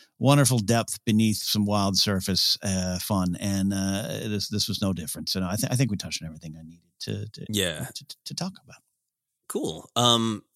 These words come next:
Speaker 2: w-, taking a lead from, from what you have remembered to do, uh, throughout this show,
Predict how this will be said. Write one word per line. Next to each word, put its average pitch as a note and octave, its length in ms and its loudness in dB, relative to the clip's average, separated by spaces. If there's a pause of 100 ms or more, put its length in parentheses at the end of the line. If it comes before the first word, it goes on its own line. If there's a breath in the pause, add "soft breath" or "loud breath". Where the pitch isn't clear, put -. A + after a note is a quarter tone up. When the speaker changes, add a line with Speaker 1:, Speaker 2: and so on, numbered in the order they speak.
(320)
Speaker 2:
w-, C3 140 -6
taking F3 380 4
a B2+ 60 6
lead C3 260 6
from, G#2+ 280 0
from G2 360 2
what G2 120 0
you A#2 180 6
have G2+ 100 2 (160)
remembered G2 440 4
to F#2+ 60 -2
do, F2+ 440 4
uh, F2 340 -2
throughout G#2 460 4
this F#2 180 0
show, F2 400 4